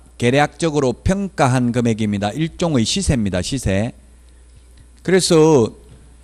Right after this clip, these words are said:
만약에 예를 들면 시세가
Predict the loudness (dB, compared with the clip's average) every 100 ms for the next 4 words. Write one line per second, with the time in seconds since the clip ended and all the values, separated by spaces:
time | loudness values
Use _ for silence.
0 | -18 -2 2 2 4 4 4 0 -2 0
1 | 2 2 0 -2 -2 0 0 2 2 4
2 | 2